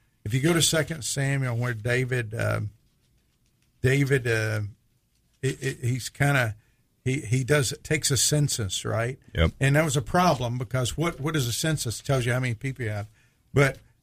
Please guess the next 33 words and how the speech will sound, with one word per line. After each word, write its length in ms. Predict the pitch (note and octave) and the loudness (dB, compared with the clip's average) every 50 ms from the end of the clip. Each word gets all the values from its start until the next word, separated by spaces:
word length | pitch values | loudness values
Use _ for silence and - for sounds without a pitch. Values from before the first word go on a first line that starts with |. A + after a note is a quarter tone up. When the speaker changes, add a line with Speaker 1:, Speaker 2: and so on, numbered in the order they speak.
| - B2+ | -16 -8
Speaker 1:
God 380 | A2+ A2+ D3 D#3 E3+ G3 G#3 - | 0 0 2 2 2 0 0 -2
said, 320 | - - - D3 C3 B2+ | -4 -2 0 2 2 2
"Okay, 540 | C3+ D#3+ D#3 - - C#3 B2+ B2 B2 C3 B2 - - _ _ _ _ _ _ _ _ _ _ _ _ - | 2 0 -2 -2 -2 0 2 2 2 0 -2 -4 -10 _ _ _ _ _ _ _ _ _ _ _ _ -4
David, 420 | C3 C3 C3+ C#3 C3+ D3 C3+ A2 | -2 -2 0 0 0 -2 -2 -2
you've 160 | B2+ B2 A2 G2+ | -4 -4 -2 -2
blown 340 | C3+ C3+ C#3+ D3+ D#3 D3 | 0 2 2 4 4 2
it," 180 | C3 A#2 A#2 - _ _ - - | 2 0 -2 -6 _ _ -8 -6
uh, 300 | A#2 A2+ A2 G#2+ G#2+ G#2+ | -4 -2 -2 -2 -2 -2
through 240 | - C#3+ D3 C#3+ | -2 0 0 0
the 80 | C3 B2+ | 0 -2
prophet. 560 | - - - D3 D3 C#3+ - - A2 G#2+ G#2+ - | -4 0 0 0 0 0 -2 -4 -6 -6 -6 -6
He 140 | A#2+ A#2 A#2 | -4 -4 -4
said, 460 | - - - A#2+ A2+ A2 A2 G#2 G#2 | -4 -4 -4 -4 -2 -2 -2 -2 -2
uh, 320 | A#2 A2 A2 A2 G#2+ G#2+ G#2+ G#2 _ _ _ _ _ _ _ _ _ - | -2 0 0 0 0 -2 -4 -6 _ _ _ _ _ _ _ _ _ 0
"I 80 | B2 | 2
want 340 | B2+ C3 C#3 D3 D3 D3 D#3 | 4 4 4 4 2 2 0
you 260 | C#3+ C3+ C3+ C3+ C3 | 0 0 2 2 0
to, 500 | A#2 - - - C3+ B2+ B2 A#2+ A#2 A#2+ A#2+ | -2 -4 -2 0 2 2 2 2 0 0 0
uh, 140 | A#2 A2+ A2 A2 | 0 0 -2 -2
choose 800 | - - - D#3+ D#3 D3+ D3 C3 B2+ B2+ A#2+ - - - - _ _ _ _ _ _ _ _ - | -2 -2 0 2 2 2 2 2 2 0 0 0 -2 -4 -4 _ _ _ _ _ _ _ _ 0
one 300 | A#2+ C3 C3 C#3 C#3 C#3 | 2 4 4 4 4 2
of 180 | B2 G#2+ G#2+ | 2 0 -2
the 80 | A#2 A2+ | -4 -4
three 340 | - - - C3 C3+ C3+ B2+ | -2 -2 0 2 2 2 2
things 380 | - C3+ C3+ C3 B2+ A#2+ G#2 | 2 2 2 2 2 2 2
I 80 | A#2+ G#2+ | 2 4
offer 400 | A2+ A#2+ A#2+ A2+ - - A#2+ A#2 | 4 2 2 0 -2 -2 -2 0
as 140 | A2+ - - | 0 -2 -2
your 80 | A2+ | -4
punishment." 680 | - - - C#3 C3+ B2+ A2+ - - - - - - _ _ _ _ _ _ _ _ _ _ _ _ _ - | -2 0 2 2 2 2 0 0 -2 -6 -8 -10 -10 _ _ _ _ _ _ _ _ _ _ _ _ _ -2
And 200 | C3 C3+ C3+ A#2+ | 0 2 2 2
David 400 | C#3 C3+ C#3+ D3+ D3 C#3 B2 G2+ | 4 4 4 2 2 0 -2 -4
said, 600 | - - - C3 B2 A#2+ A#2 A2+ A2 A2 A2 | -4 -6 -4 -2 -2 0 0 -2 -2 -4 -6